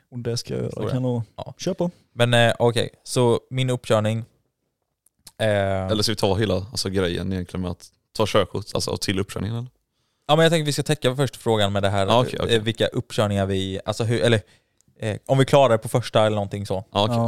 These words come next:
Speaker 1: Ja.
Speaker 3: Ja.
Speaker 2: Eh, så. Eh, så jag i alla fall,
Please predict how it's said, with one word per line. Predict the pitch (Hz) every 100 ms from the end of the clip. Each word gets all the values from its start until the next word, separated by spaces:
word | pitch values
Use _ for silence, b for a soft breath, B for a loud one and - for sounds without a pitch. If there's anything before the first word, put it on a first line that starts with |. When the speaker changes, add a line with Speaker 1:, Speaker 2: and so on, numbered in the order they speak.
| 117
Speaker 1:
Ja. | 107 98
Speaker 3:
Ja. | 95 95
Speaker 2:
Eh, |
så. | - 98 95 _ _ _ _ b b b b -
Eh, | 101 92 92
så | 107 110 101 - -
jag | 120 147 160
i |
alla | 160
fall, | 147 120